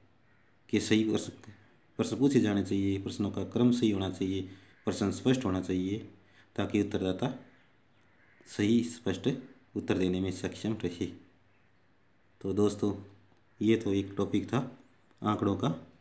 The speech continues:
संग्रहण, यानी आंकड़ों का संग्रहण या कलेक्शन। तो ये संगणक भर्ती दो हज़ार अठारह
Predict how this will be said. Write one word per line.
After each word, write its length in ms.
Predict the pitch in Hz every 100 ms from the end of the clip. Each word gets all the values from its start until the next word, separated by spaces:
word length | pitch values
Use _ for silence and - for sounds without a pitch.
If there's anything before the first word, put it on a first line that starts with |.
| _ _ _ _ _ _
संग्रहण, 520 | - 104 98 95 95 92 - - _ _ _ _ _ _ _ _ _ _ _ _ _ _ -
यानी 160 | 101 131
आंकड़ों 320 | 104 104 101
का 300 | 101 160 - -
संग्रहण 360 | - 104 101 104
या 140 | 101
कलेक्शन। 460 | 92 98 98 - 85 - - - _ _ _ _ _ _ _ _ _
तो 80 | 104
ये 120 | 101
संगणक 340 | 101 107 110
भर्ती 340 | 95 95 98 95
दो 160 | 98
हज़ार 360 | 98 98 92 - - _ _ - _ _ _ _ _ _ _ _ _ _ _ _ _
अठारह 380 | - 101 104 101